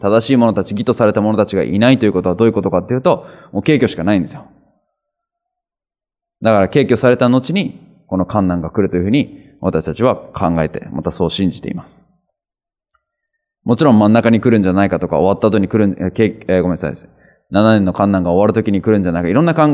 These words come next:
えがありますけども、そこでその議論するっていうのは、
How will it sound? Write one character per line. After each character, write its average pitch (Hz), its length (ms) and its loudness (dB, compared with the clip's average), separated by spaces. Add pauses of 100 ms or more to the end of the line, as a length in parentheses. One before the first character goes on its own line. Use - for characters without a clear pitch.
え 135 100 4
が 90 180 2
あ 78 40 2
り 92 100 0
ま 87 100 -2
す - 80 -16
け 85 60 -6
ど 76 100 -8
も、 - 500 -6 (260)
そ 98 140 -6
こ 117 120 2
で 131 100 4
そ 123 120 0
の 117 120 4
議 107 140 2
論 107 160 0
す 92 120 -6
る 90 80 -2
っ - 20 -10
て - 120 -8
い 80 40 -6
う - 20 -8
の 80 100 -8
は、 85 220 -4